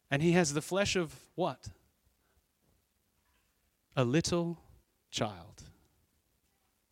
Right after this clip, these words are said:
Of course, uh, that means that it is smooth and free of leprosy. That's certainly what is being communicated there.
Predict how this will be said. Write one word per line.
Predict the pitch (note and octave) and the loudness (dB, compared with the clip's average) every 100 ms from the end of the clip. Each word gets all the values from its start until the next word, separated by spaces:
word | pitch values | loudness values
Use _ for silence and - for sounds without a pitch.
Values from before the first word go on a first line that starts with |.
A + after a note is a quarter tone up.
| _ _ _ _ _ _ _ _ _ _ _ - _ _ - | _ _ _ _ _ _ _ _ _ _ _ -20 _ _ -4
Of | D#3 | 8
course, | G#3+ G#3+ - | 10 10 6
uh, | F3 | 0
that | E3+ F#3+ | 2 4
means | F3 G#3+ D#3 - - - _ _ _ C3 | 6 6 4 0 -6 -14 _ _ _ -2
that | C#3+ C3+ | 0 0
it | C#3+ | -2
is | B2+ - | 0 -2
smooth | - - F3+ F3 A2+ B2 | 0 2 4 4 0 -6
and | B2+ A#2 | -8 -4
free | E3+ D#3 | 0 0
of | C3 | 0
leprosy. | D3+ C3 - F#2 | -2 -2 -6 -6
That's | A2 - - - | -8 -6 -10 -8
certainly | - D3+ C#3 B2+ | -2 0 0 -2
what | B2+ | -2
is | B2 | -4
being | B2 A#2 | -6 -6
communicated | B2+ B2 A#2+ G#2 F#2 - | -4 -4 -4 -8 -10 -16
there. | F#2 | -16